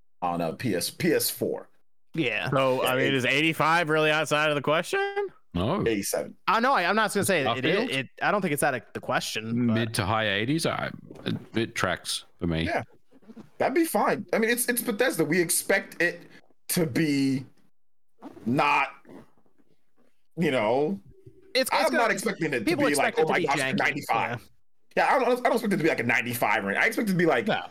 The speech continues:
Speaker 1: a really big, in-depth game that has issues here and there, but it's fun as hell to play. Like, it's got, like, a billion hours of content. Like, I'm not, I'm legit not expecting some
Speaker 2: Okay.
Speaker 1: type of super
Speaker 2: How about this one?
Speaker 1: high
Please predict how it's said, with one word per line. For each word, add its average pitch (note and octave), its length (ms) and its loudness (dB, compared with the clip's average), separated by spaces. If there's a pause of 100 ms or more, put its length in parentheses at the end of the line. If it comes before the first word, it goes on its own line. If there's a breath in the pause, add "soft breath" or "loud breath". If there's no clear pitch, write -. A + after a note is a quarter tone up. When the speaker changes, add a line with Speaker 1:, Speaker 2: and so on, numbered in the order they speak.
(140)
Speaker 1:
a C#3 100 4
really G3 400 4
big, E3 580 0
in-depth C#3+ 420 2
game C3 460 2
that A2+ 220 2
has B2+ 380 2
issues C3+ 400 0
here C3 200 2
and B2 120 0
there, D3 160 4
but B2+ 120 2
it's G2 140 -2
fun C#3 300 0
as B2 120 -2
hell B2 140 2
to A2 80 2
play. G#2 200 0
Like, F2 140 0
it's A2+ 200 -2
got, B2+ 240 0
like, G2 240 -2 (240 loud breath)
a G#2 80 0
billion C3 420 0
hours A#2 300 2
of G2+ 100 -4
content. G2+ 420 -2
Like, G2+ 120 -2
I'm D3 200 0
not, C#3+ 220 0
I'm C3 320 0 (320 loud breath)
legit C#3 560 0
not A#2+ 160 2
expecting A2 640 0
some - 140 0
Speaker 2:
Okay. A#2 140 -2
Speaker 1:
type A#2 120 -4
of - 80 0
super A#2+ 340 0
Speaker 2:
How - 20 2
about F#3+ 100 2
this - 80 -4
one? G#2+ 80 0
Speaker 1:
high F#2+ 180 0